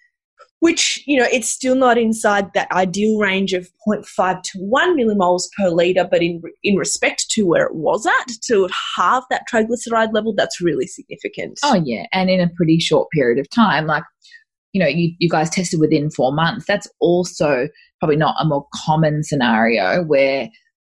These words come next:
Speaker 2: in his case, I definitely would have because of where things were
Speaker 1: Mm.
Speaker 2: at.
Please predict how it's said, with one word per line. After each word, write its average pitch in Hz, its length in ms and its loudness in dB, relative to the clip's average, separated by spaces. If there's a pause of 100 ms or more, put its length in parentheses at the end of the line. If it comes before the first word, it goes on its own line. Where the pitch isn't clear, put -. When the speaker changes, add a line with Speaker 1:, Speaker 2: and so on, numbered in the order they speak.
(300)
Speaker 2:
in - 400 -4
his 170 160 0
case, 147 280 -2
I 143 40 -10
definitely 147 340 -4
would 147 180 2
have 170 320 0
because 151 300 0
of 147 160 0
where 143 260 0
things 147 280 -4
were 139 80 0
Speaker 1:
Mm. 113 80 0
Speaker 2:
at. 135 340 -4